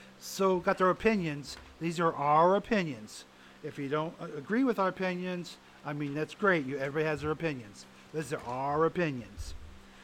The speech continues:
And I hope you do enjoy our opinions. Maybe we change your opinion.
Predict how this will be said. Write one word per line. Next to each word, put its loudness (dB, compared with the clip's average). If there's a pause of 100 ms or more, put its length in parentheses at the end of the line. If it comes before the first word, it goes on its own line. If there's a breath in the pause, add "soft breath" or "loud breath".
(160 loud breath)
And -4
I -6
hope -2
you -4
do 0
enjoy 0
our 0
opinions. -4
Maybe -2
we -4
change -4
your -2
opinion. -6